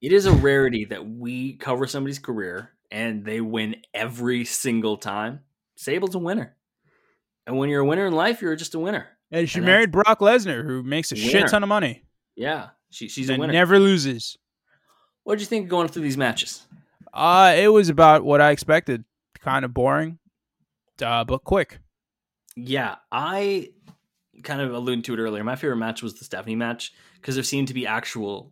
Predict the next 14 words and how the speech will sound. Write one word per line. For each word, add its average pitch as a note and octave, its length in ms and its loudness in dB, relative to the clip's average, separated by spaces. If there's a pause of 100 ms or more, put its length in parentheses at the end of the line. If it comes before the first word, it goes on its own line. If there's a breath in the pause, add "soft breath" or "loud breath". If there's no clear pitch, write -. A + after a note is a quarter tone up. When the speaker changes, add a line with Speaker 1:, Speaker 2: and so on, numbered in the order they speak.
(140)
Speaker 1:
heat. - 540 -12 (460)
Like, B2 140 -12
there A#2+ 100 -4
was A2+ 160 -6
actual G#2 720 -8
intensity. A#2 600 -8
I G#2+ 100 -10
think F#2 160 -12
Steph - 300 -16
brought B2+ 160 -4
a B2 40 -4
lot B2+ 180 0
of B2+ 60 -8
that, C3+ 300 -6